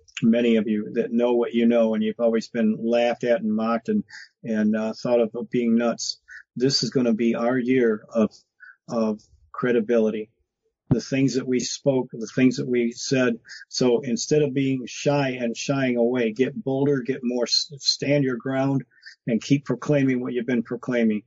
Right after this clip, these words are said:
Because by golly, the more you do, the more confirmation you're gonna get, because that's sowing seeds of thought into other people's lives. Don't let anything deter you from doing that. Just keep on keeping on.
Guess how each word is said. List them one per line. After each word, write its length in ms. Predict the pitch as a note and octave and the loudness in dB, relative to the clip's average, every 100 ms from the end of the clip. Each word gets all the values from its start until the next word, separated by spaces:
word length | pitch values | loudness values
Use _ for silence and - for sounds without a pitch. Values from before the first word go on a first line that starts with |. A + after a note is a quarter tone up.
| _ _ | _ _
Because 260 | - - A2+ | -2 2 2
by 240 | - B2+ | 0 0
golly, 380 | B2 C3 C3 B2+ | 2 2 2 0
the 100 | A#2 | 0
more 240 | A#2+ B2+ C3 | -2 0 2
you 200 | B2+ A#2 | 2 0
do, 340 | C3+ C3 B2+ - _ | -2 0 -2 -4 _
the 80 | - | -2
more 240 | B2 B2+ B2 | 0 0 0
confirmation 720 | C3 B2+ B2+ B2 B2+ A2+ A#2+ | 0 0 0 2 2 2 0
you're 120 | A#2 | 0
gonna 240 | B2 A2+ | 2 0
get, 260 | A2 A#2 A2+ | 2 0 -2
because 300 | A2 - - | -2 0 2
that's 200 | A#2+ - | 0 0
sowing 360 | - C#3+ C#3 B2 | 0 2 2 0
seeds 380 | - D3 C#3 | 0 0 0
of 100 | C3+ | -2
thought 340 | A2+ C#3 C3 - | -4 -2 -2 -2
into 260 | C3+ A#2 B2+ | -4 -4 0
other 200 | A#2+ A#2+ | 0 0
people's 420 | B2 B2 A2+ A2 | 0 0 -2 -2
lives. 400 | A#2+ A#2 - - - - - - _ | 0 0 -2 -12 -20 -14 -12 -14 _
Don't 300 | B2 B2+ C#3+ | 0 0 0
let 160 | B2+ | -2
anything 480 | - C#3+ D3 - C#3+ | 0 0 2 2 0
deter 400 | C3 A#2+ - D3+ | 0 -6 0 2
you 140 | C#3 B2 | 2 -2
from 160 | A#2+ A2+ | -4 0
doing 280 | B2+ B2 | 0 2
that. 160 | A2+ A2 | 0 0
Just 220 | A#2+ A2 | -2 -4
keep 240 | - C#3+ D3+ | -2 0 0
on 220 | C#3 B2 | 0 -2
keeping 340 | - B2+ C3 | -2 -2 0
on. 260 | B2 A2+ | 0 0